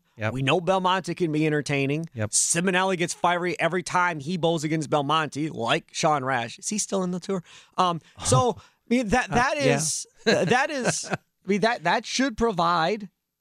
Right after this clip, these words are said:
Speaker 2: a, a really good thing. Now,
Speaker 1: That
Speaker 2: that's
Speaker 1: should
Speaker 2: coming
Speaker 1: be
Speaker 2: up on
Speaker 1: very entertaining show.
Speaker 2: That
Speaker 1: Yep.
Speaker 2: is gonna be a great show today. So if you're not gonna watch the Packers, watch the P B A Tour.
Speaker 1: I had a, a young man come in, and, and, and wish Phil was here for this one, to see if he's heard anything. Um,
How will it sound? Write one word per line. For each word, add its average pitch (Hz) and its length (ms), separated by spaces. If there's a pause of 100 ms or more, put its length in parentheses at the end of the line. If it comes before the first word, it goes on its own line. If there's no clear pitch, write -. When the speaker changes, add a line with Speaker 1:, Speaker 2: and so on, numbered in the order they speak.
(260)
Speaker 2:
a, 156 80
a 170 180
really 185 220
good 180 160
thing. 208 180
Now, 147 100
Speaker 1:
That 156 80
Speaker 2:
that's 156 100
Speaker 1:
should - 60
Speaker 2:
coming 160 160
Speaker 1:
be - 20
Speaker 2:
up 113 100
on 139 80
Speaker 1:
very 139 240
entertaining 117 440
show. 90 300
Speaker 2:
That 156 280
Speaker 1:
Yep. 180 80
Speaker 2:
is 131 140
gonna 147 180
be 143 120
a 143 40
great 131 240
show 120 180
today. 110 300
So 117 260 (480)
if - 40
you're 139 100
not 160 100
gonna 160 140
watch 139 240
the - 60
Packers, 101 360
watch 101 200
the - 60
P 92 140
B 87 120
A 82 60
Tour. - 280 (280)
Speaker 1:
I 160 120
had 214 140
a, 120 120 (140)
a 117 100
young 120 280
man 120 240
come 107 240
in, 95 280 (100)
and, 101 200
and, 104 200
and 117 120
wish 123 200
Phil 131 180
was 117 180
here 110 160
for 107 160
this 98 200
one, 104 120
to 101 60
see 127 160
if 101 80
he's 120 240
heard 113 200
anything. 131 460 (560)
Um, 117 320